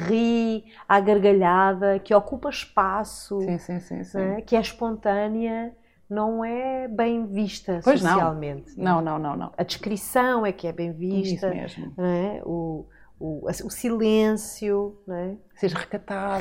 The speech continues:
Speaker 1: Recatada.
Speaker 2: não emitires a tua opinião,
Speaker 1: Uhum.
Speaker 2: não é? Fazeres o que é suposto fazeres. E
Speaker 1: É uma grande desconstrução até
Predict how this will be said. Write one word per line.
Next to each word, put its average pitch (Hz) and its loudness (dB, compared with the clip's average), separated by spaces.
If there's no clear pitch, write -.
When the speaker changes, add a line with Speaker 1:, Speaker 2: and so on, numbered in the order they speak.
Speaker 1:
Recatada. 190 0
Speaker 2:
não 226 4
emitires 185 2
a 180 2
tua 180 -2
opinião, 190 -4
Speaker 1:
Uhum. 180 -4
Speaker 2:
não 170 -4
é? 180 0
Fazeres 185 -2
o 190 0
que 190 -4
é 185 0
suposto 180 -6
fazeres. 185 -4
E 160 -2
Speaker 1:
É 208 0
uma 220 0
grande 202 -2
desconstrução - -4
até 254 2